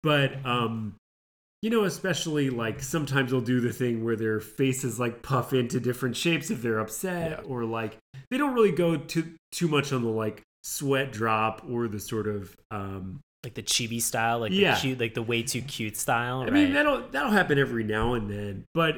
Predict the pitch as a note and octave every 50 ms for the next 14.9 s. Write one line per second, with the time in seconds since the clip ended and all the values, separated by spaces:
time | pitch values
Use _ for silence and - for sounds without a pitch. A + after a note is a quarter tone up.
0 | - - F#3 D3 D3 D3+ E3 E3 E3 E3+ E3+ E3 D#3+ D3+ D3 C#3+ C3+ A#2+ - -
1 | - C#3 B2+ A2+ G#2+ B2 A#2+ A#2+ A#2 A#2 G#2+ G#2 G#2 G2+ G2+ G2 - - D3 C3
2 | A#2+ A2 G#2+ F#2 - - D3 D3 D3+ B2+ A2+ A#2 A#2+ B2 C3+ C#3 C3 A2+ A2 A#2+
3 | A2+ A2 - A2+ G#2 G2+ - A2 G#2+ G#2+ A2+ A2+ A2 G#2+ G#2 G2+ G2 G2 - -
4 | _ - - B2+ B2 - C3 C3 A#2+ G2 G#2+ A2 G#2 G2 A#2+ B2+ A#2+ A#2+ A#2 A2
5 | A2 A2 G#2 G#2+ - - C#3 C3 B2 A2 A#2+ A#2 A2 G#2+ G#2+ G#2 G#2 G2 G2 G#2+
6 | G2+ G2+ G2 F#2+ F#2+ F#2+ F#2+ F#2 F#2 _ _ - C3+ - - - A#2+ A#2+ B2 B2
7 | - - D3 C#3 C3 C3 A2 B2 B2+ A#2+ A#2+ A#2+ A#2+ B2 A#2 G#2+ A#2+ A#2 A2 A2
8 | - A2+ G#2+ - A#2 A#2 A2 F#2 - G#2+ G2+ G2+ G#2 G2+ G2 - - _ _ _
9 | _ _ _ _ _ - A2+ A#2+ B2 B2 B2 - - A#2+ A2 - - - _ _
10 | _ _ _ _ _ - D3+ C#3+ - B2 A#2+ A#2 A2 A2+ B2 B2+ A#2+ A2+ A2+ G#2+
11 | G#2 G#2+ A2 A2+ A2 G2+ - G#2 G#2 G2 G#2 C#3 - - C3 B2 A#2 A2+ A2 G#2+
12 | G#2 F#2+ - - G#2+ - - - _ _ _ - - - D#3+ C#3+ C#3+ C#3 C3 B2+
13 | B2+ A#2+ A2+ G#2 G2+ B2+ C3+ C3 C3 C3 A#2+ A2 A#2+ C3 A#2+ A#2 A#2 A2 A2+ F#2+
14 | A2 G#2+ G#2+ G#2+ G#2+ G#2+ G#2 G2+ F2+ G#2 G2+ G2 G2 F#2+ F#2+ - -